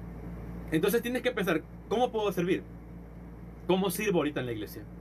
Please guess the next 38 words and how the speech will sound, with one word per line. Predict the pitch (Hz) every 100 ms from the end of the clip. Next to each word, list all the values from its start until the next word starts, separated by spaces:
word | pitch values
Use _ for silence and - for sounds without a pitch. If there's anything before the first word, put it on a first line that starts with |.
| -
¿Sí? | - 147 175 - - - -
¿Cómo | - 190 208 208 -
sirvo | - 214 180 98 -
en | 131
la |
iglesia? | 117 110 107 104 - - - - -
¿Qué |
puedo | 180 196 202
hacer | 190 196
en |
la | 190
iglesia | 165 185 185
para | 160
servir? | 147 143 170 - - - - - -
Entonces | - 127 156
necesitas | 151 151 170
servir. | 165 165 233 - - - - - -
Entonces | 139 143 165
hay, | 160
hay | 165 156
muchas | 160 240 - 226
cosas. | - 190 160
De | 143 175
hecho, | 196
ahorita | 220 226 247 233 - - - -
podríamos | - 170 185 233
decir | 226 233 226
que | 226
tenemos | 190 214 226 196 - - - - -
infinidad | 202 196 190 180 180
de | 214
necesidades, | 220 180 170 165 170 220 - - - - - -
¿sí? | - 147 185 - - -
Por | 139
ejemplo, | 160 180
ahorita | 180 180 202
la |
iglesia, | 180 160 170 185 190 185 127